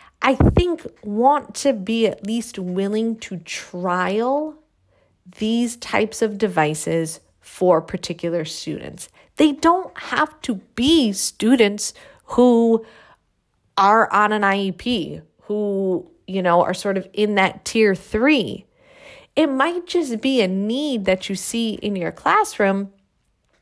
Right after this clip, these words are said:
at the tier one or tier two level that you can trial. So thinking back to the data and the feedback then, kind of creating, I think the best way teachers and,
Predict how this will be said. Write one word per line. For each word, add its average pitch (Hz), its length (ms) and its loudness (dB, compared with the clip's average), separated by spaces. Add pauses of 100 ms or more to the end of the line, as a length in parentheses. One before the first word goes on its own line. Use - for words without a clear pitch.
(220)
at 196 80 -6
the 214 80 -2
tier 208 240 2
one 220 220 0
or 196 80 -2
tier 196 240 -4
two 190 160 -8
level 220 480 2 (380)
that 208 240 0
you 202 160 -6
can 190 240 -8
trial. - 520 -10 (840)
So 240 720 2 (480)
thinking 277 580 -4
back 233 380 0 (140)
to 214 200 -4
the 190 120 -2
data 208 460 -2
and 175 140 -6
the 170 60 -6
feedback 240 640 -4
then, 156 460 -6 (760)
kind 330 220 -2
of - 140 -2
creating, 254 920 2
I 180 80 0
think 269 400 -4
the 254 100 4
best 214 520 2
way 185 800 -2 (260)
teachers 196 560 -2
and, 165 180 -6